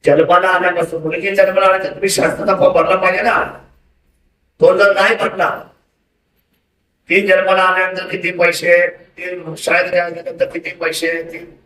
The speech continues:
महाविद्यालयामध्ये गेलं तर किती पैसे, या सगळ्या आपल्या मुलीला शासन प्रत्येक मुलीला पैसे देणार आहे. तुम्हाला पैसे मिळतायत, तुम्ही घेणार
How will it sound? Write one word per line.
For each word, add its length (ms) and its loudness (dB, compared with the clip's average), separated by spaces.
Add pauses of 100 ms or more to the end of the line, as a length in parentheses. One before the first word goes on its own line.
(380)
महाविद्यालयामध्ये 760 0
गेलं 280 -2
तर 100 0
किती 260 -4
पैसे, 680 -2 (560)
या 460 4
सगळ्या 420 0
आपल्या 380 2
मुलीला 360 0
शासन 640 0
प्रत्येक 500 -2
मुलीला 240 0
पैसे 280 0
देणार 180 2
आहे. 160 -2
तुम्हाला 460 0
पैसे 260 -2
मिळतायत, 560 0
तुम्ही 240 -10
घेणार 160 0